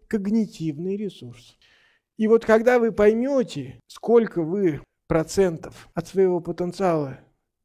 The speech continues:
просто просираете, вот тут у вас начнется тревога. Та, которую надо использовать. У вас прямо внутри она придет и скажет:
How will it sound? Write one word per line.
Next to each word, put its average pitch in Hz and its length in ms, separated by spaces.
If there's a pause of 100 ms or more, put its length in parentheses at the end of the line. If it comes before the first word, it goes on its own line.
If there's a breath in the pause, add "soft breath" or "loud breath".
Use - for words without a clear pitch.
(160)
просто 196 420
просираете, 165 960
вот 190 360
тут 180 240
у 190 60
вас 156 280
начнется 135 580
тревога. - 600 (180)
Та, 190 220
которую 180 460
надо 139 300
использовать. 113 680 (220)
У 202 80
вас 202 160
прямо 214 320
внутри 233 460
она 127 260
придет 147 420
и 147 60
скажет: 120 420